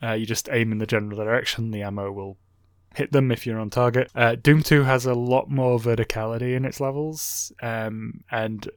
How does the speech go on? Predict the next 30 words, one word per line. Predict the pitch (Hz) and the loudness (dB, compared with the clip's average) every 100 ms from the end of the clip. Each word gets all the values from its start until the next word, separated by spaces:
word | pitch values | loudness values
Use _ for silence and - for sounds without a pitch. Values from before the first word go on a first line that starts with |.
| _ - | _ -4
immediately | 113 113 110 117 123 117 | 0 2 2 0 2 0
so, | - 113 113 | 2 4 4
so, | 117 120 | 2 0
like, | 110 107 - | -2 -4 -4
you'll | 104 104 | -6 -4
have | 107 101 - - | -6 -8 -16 -10
enemies | 123 113 110 107 | -4 -2 -2 -2
on | 110 | -4
platforms | 120 - 117 107 107 - | -6 -4 -2 -2 -4 -8
that | - | -10
are, | 104 | -8
like, | 110 - _ | -8 -10 _
directly | - 117 - 110 | -2 -2 -2 -4
above | 101 113 123 | 0 2 4
you, | 120 117 120 | 6 6 4
and | 113 110 | 2 -2
when | 104 | -2
you | 104 | -2
shoot, | - 143 139 | 4 4 4
you'll | 117 113 107 | -2 -2 4
hit | 151 127 | 4 4
them, | 120 117 | 2 2
but | 117 | 0
you | 113 | 0
don't | 117 113 | 0 -2
know | 110 110 - | -4 -6 -8
exactly | 110 117 107 - 101 | -6 -4 -4 -6 -4
what | 131 117 | -4 -6
you're | 113 | -4
hitting. | 120 117 113 | 0 2 0